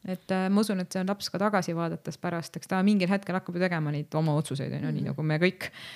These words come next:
Speaker 1: oleme hakanud. Aga et, äh, ma, et me siis nagu võimalikult võib-olla informeeritult, äh, neid esimesi valikuid teeks oma laste eest. Et, äh, et nii tervisekeskkonna kui, kui loomade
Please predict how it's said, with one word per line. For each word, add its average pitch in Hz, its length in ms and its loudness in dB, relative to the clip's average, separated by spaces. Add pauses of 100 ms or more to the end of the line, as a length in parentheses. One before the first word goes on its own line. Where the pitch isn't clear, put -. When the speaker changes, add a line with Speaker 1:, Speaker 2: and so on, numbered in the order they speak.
(180)
Speaker 1:
oleme 151 260 0
hakanud. 151 380 -2 (360)
Aga 160 340 -4
et, 160 240 -8
äh, 165 500 -4
ma, 160 260 -2
et 160 240 -6
me 160 100 -2
siis 160 220 -6
nagu 160 200 -4 (360)
võimalikult 170 480 0
võib-olla 170 200 -2
informeeritult, 175 840 -2
äh, 151 480 -4
neid 160 180 -4
esimesi 156 500 -4
valikuid 160 520 -4
teeks 160 260 -6
oma 156 180 -2
laste 160 280 -4
eest. 170 440 -2 (320)
Et, 165 340 -8
äh, 160 240 -4
et 160 100 -10
nii 160 120 -4
tervisekeskkonna 165 840 -6
kui, 165 580 -6
kui 165 200 -6
loomade 175 400 -4